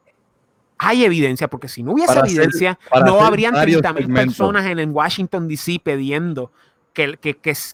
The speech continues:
Speaker 1: que, que, que cambie la cosa. O sea, es que, es que yo no entiendo cómo hay personas que seriamente piensan esta narrativa de que no hay evidencia, de que no hay ningún tipo de, este, situación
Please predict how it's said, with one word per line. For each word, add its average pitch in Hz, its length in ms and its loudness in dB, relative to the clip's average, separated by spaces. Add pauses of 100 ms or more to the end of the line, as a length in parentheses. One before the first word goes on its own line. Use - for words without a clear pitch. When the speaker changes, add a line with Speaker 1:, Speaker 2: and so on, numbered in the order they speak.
Speaker 1:
que, 131 260 -10
que, 139 140 -6
que 143 180 -6
cambie 180 380 0
la 156 140 2
cosa. 151 320 0
O 123 40 -4
sea, 156 200 -2 (260)
es 269 80 -14
que, 262 120 -8
es - 40 -6
que 302 140 -2
yo 262 100 2
no 302 80 4
entiendo 277 420 2
cómo 202 200 -2
hay 240 60 0
personas 233 420 -4
que - 100 -16
seriamente 208 540 -4
piensan 208 400 -8
esta 196 260 -4
narrativa 185 540 -2
de 143 140 -2
que 139 100 -12
no 131 120 -6
hay 156 120 0
evidencia, 180 720 2 (260)
de 143 180 -4
que 147 140 -4
no 156 300 0
hay 190 260 2
ningún 175 380 -4
tipo 175 480 -4
de, 147 320 0 (540)
este, 147 480 -4
situación 185 920 -2